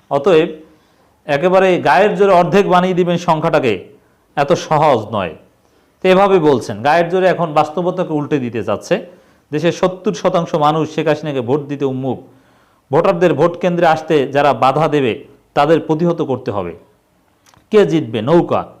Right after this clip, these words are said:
কে জিতবে? শেখ হাসিনা জিতে গিয়েছে, জেতার কি আছে? কোনো প্রতিপক্ষ তো নাই। সত্তর পার্সেন্ট না, যারা ভোট দিতে যাবে তাদের একশো পার্সেন্টই নৌকার,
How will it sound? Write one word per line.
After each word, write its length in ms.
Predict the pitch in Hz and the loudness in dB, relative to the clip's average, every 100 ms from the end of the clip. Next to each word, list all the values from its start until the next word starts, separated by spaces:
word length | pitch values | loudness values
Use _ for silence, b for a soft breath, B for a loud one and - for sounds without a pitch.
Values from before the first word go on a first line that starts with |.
| _ | _
কে 140 | 196 | 2
জিতবে? 260 | 175 160 147 | 2 -2 -4
শেখ 160 | 160 139 | -2 -2
হাসিনা 300 | 123 180 180 | -2 -6 -10
জিতে 200 | 202 202 | -8 -4
গিয়েছে, 380 | 180 - 92 - _ _ _ _ _ _ | -2 -2 -8 -18 _ _ _ _ _ _
জেতার 240 | 156 170 139 | -4 -2 -2
কি 140 | 135 | -4
আছে? 140 | 101 | -6
কোনো 160 | 113 151 | -10 -8
প্রতিপক্ষ 480 | 170 170 185 196 196 | -6 -6 -4 -4 -4
তো 120 | 175 | -6
নাই। 180 | 120 87 - b b b b | -8 -12 -20 b b b b
সত্তর 320 | - 190 226 208 | -4 -2 -2 0
পার্সেন্ট 300 | 170 127 110 | 0 -2 -2
না, 60 | |
যারা 240 | 127 165 185 | 2 2 2
ভোট 200 | 156 165 | 0 -2
দিতে 280 | 180 190 | -2 -2
যাবে 260 | 190 180 143 | 2 2 0
তাদের 320 | 123 156 180 | 0 0 2
একশো 260 | 180 226 185 | 0 0 -2
পার্সেন্টই 420 | 180 180 180 175 | -2 -2 -6 -6
নৌকার, 420 | 135 104 85 - | -6 -6 -10 -12